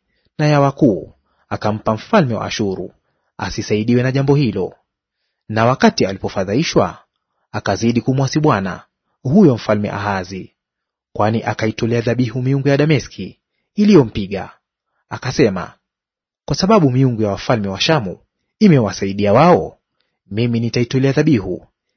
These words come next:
ili inisaidie mimi." Lakini ndiyo iliyomwangamiza yeye na Israeli wote. Tena Ahazi akakusanya vyombo vyote vya nyumba ya Mungu,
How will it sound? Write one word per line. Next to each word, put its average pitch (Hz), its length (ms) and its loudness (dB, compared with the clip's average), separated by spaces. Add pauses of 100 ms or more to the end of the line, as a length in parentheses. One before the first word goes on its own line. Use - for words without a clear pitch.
(100)
ili 196 200 4
inisaidie 104 560 -4
mimi." 95 440 -6 (640)
Lakini 110 440 -4
ndiyo 123 280 2
iliyomwangamiza 120 800 -2
yeye 156 260 6
na 107 80 -4
Israeli 98 380 -4
wote. 95 480 -6 (800)
Tena 143 300 2
Ahazi 120 600 0 (360)
akakusanya 110 680 -4
vyombo 113 280 -4
vyote 127 320 -2
vya 127 140 0
nyumba 139 200 -2
ya 143 100 2
Mungu, 107 460 -6